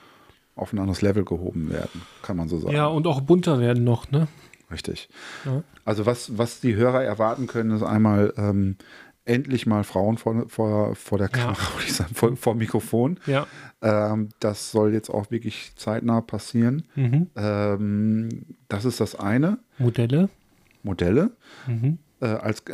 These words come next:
Speaker 1: wir sprechen jetzt erstmal von den, von den, von den Gästen.
Speaker 2: Mhm.
Speaker 1: Ja, und wir werden auch nach wie vor, ähm, b-, bei den Gästen hoffentlich,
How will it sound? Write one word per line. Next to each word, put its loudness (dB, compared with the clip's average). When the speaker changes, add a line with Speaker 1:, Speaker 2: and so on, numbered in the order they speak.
Speaker 1:
wir -4
sprechen 2
jetzt 0
erstmal 0
von -2
den, 2
von -4
den, 0
von -2
den 2
Gästen. 0
Speaker 2:
Mhm. 4
Speaker 1:
Ja, 0
und -2
wir 0
werden 4
auch -2
nach -2
wie 2
vor, 2
ähm, 0
b-, -10
bei -6
den -6
Gästen -4
hoffentlich, -2